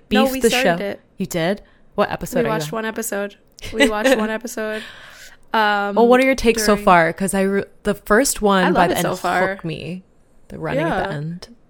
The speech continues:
Speaker 2: Yeah.
Speaker 1: I love it so far. I think it's so, it's, like, quirky, and you're just like, "Who thought to make this a show?"
Speaker 2: Mm-hmm.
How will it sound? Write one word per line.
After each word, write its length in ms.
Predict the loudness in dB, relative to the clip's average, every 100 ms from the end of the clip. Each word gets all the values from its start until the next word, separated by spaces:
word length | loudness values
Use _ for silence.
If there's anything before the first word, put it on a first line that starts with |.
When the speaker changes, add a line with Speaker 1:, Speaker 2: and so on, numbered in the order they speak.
| _
Speaker 2:
Yeah. 360 | -10 -8 -8 -10 -18 _ _ -4
Speaker 1:
I 140 | -2
love 180 | -2 -4
it 100 | -6
so 120 | -10
far. 340 | -8 -6 -8 -8
I 120 | -10
think 260 | -8 -8
it's 300 | -10 -10 -14
so, 420 | -12 -10 -8 -8 -6
it's, 200 | -8 -6
like, 160 | -10 -10
quirky, 840 | -14 -8 -8 -8 -8 -8 -8 -8 -10 -8
and 140 | -4
you're 160 | -4 -6
just 200 | -8 -8
like, 180 | -8 -10
"Who 560 | -8 -8 -6 -10 -12 -14
thought 540 | -10 -6 -4 -4 -6 -12 _
to 120 | -10
make 320 | -6 -8 -8 -10
this 380 | -8 -8 -12 -12
a 60 | -12
show?" 600 | -10 -8 -8 -8 -10 -14 _
Speaker 2:
Mm-hmm. 800 | -14 -12 -10 -8 -6 -4 -4 -4